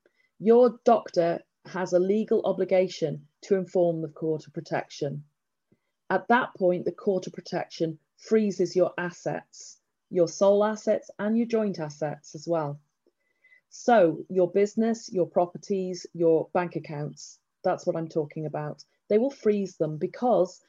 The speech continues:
you're not of sound mind to continue with them.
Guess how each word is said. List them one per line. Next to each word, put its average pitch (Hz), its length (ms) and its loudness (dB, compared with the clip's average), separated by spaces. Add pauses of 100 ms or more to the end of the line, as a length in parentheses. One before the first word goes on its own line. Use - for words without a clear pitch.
(160)
you're 175 160 2
not 180 300 0
of 180 100 -6
sound 180 460 -8
mind 165 400 -6 (680)
to - 200 -20 (180)
continue 165 480 -4
with 151 140 -6
them. 143 200 -6